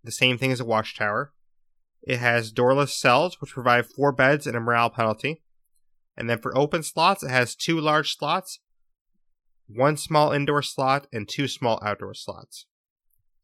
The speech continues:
Now, for a thousand influence, you can't get much better value than this. I mean, it has four parking slots, which, that's amazing in itself, you know. A thousand influence for four parking slots, that's great. I mean,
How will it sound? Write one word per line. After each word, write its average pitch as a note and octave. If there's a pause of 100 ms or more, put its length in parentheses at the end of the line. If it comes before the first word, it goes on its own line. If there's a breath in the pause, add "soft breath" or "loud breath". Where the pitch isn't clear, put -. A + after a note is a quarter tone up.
Now, A2+
for B2+
a A#2+
thousand D#3+
influence, C#3 (300)
you C3+
can't D3+
get C3
much A2+
better G#2
value G2+
than G2
this. F2+
I G#2
mean, G2 (340)
it B2
has B2
four E3
parking C#3
slots, G#2
which, G2+
that's B2+
amazing A2+
in G2+
itself, -
you G2+
know. F#2+ (420)
A A#2
thousand C3+
influence D3
for A2+
four C3
parking C3+
slots, D#3
that's B2
great. - (640)
I A2
mean, G#2